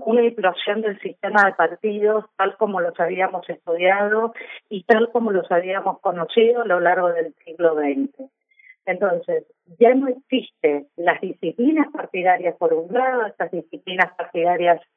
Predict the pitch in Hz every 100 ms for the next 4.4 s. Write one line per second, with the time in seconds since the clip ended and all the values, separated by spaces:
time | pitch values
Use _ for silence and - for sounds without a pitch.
0 | - 226 226 214 214 220 220 - - -
1 | - - 185 190 190 - 180 180 185 -
2 | 190 185 170 - 180 190 190 - 170 -
3 | 165 175 180 175 185 185 214 277 294 285
4 | 254 269 330